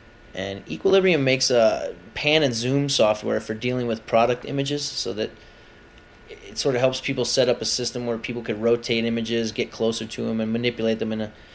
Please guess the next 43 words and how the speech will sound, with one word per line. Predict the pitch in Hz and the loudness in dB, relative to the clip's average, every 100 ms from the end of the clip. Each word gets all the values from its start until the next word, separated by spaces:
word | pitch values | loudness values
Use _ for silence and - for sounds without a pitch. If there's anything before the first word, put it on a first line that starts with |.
| - - | -14 -2
in | |
a | 127 | 4
way | 135 127 | 6 8
that | 120 | 6
lets | 131 - | 4 2
them | 120 | -2
s-, | 113 - - | 0 -4 -4
you | 113 113 | -8 -6
know, | 110 | -4
fully | - 160 131 113 - | 2 4 4 0 -4
experience | - - 139 127 117 | -4 2 4 4 0
and | 117 | -2
see | - 127 | -2 0
a | 113 | 2
product | 110 110 110 | 4 4 2
before | 107 - 117 | -4 -2 0
they | 110 | 0
decide | 107 - 113 | -2 -2 0
they | 110 | 0
wanna | 107 107 | -4 -6
buy. | 107 110 107 | -2 -2 -2
So, | - 107 110 | -4 -4 -4
uh, | |
I'm | 110 - - - - - - - | -6 -10 -20 -20 -20 -20 -20 -4
gonna | 156 147 | 2 10
go | 156 | 10
ahead | 151 | 10
and | 143 | 6
turn | 160 | 4
this | 147 139 | 4 6
over | 156 147 | 6 8
to, | 139 120 | 8 6
to | - 147 | 4 2
Mitch | 147 - | 2 6
Bettis, | 139 147 165 | 8 8 4
who | 143 | 2
again | 139 135 135 | 4 4 4
is | - | 2
speaking | - 135 131 | 0 0 2
with | 120 | 2
Sean | - 135 135 127 | 4 4 4 6
Barzer | 117 131 147 131 | 6 8 8 8
of | 117 113 | 6 4